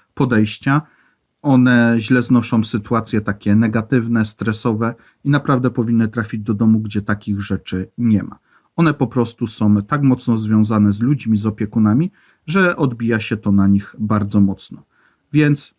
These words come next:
to jest taki towarzysz, ale miły, fajny, przyjacielski, ale najlepiej jak trafi właśnie do takiego domu.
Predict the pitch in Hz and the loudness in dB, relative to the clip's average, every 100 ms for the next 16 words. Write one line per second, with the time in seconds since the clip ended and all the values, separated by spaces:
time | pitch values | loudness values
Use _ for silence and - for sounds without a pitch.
0 | _ _ _ 160 143 - 123 120 113 123 | _ _ _ 0 0 0 -4 -4 -2 2
1 | 143 117 156 156 - _ - 156 147 143 | 2 2 -2 -4 -16 _ -2 2 4 2
2 | 143 _ _ - 147 170 131 131 135 151 | 0 _ _ 0 4 6 6 4 2 2
3 | 139 135 135 131 - 135 123 - 123 - | 4 6 4 0 -2 0 0 0 -2 -2
4 | 185 160 _ - 180 143 131 120 123 110 | -6 -8 _ -2 2 4 4 2 2 0
5 | 107 120 107 104 104 107 - 98 98 95 | 0 -4 -2 -2 0 -2 0 -2 -2 -6
6 | - 95 90 87 - | -6 -6 -6 -8 -12